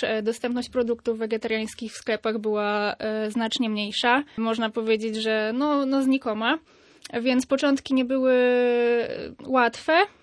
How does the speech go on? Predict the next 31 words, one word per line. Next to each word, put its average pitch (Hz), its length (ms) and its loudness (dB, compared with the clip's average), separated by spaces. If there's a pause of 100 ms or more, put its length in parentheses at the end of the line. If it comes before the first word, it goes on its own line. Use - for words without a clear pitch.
(300)
Natomiast, 311 600 -2
e, 311 200 0
już 302 260 -4
jakby 277 280 -2
teraz 262 420 2
z 240 40 -8
biegiem 240 360 0
czasu 240 380 -2
jest 233 180 0
to 240 60 -4
faktycznie 233 460 -6
coraz 226 260 -2
bardziej, 220 540 0
e, 214 260 -2
popularny 262 580 -2
trend 247 360 -2
i 240 60 -2
myślę, 226 380 -2
że 220 80 -4
będzie 214 280 -4
jeszcze 208 280 -4
bardziej. 294 460 -2 (720)
Także 302 240 2
no, 254 220 2
ja 269 180 4
się 285 120 -4
z - 40 -8
tego 240 220 2
powodu 226 380 -2
bardzo 208 280 -4
cieszę. 196 380 -10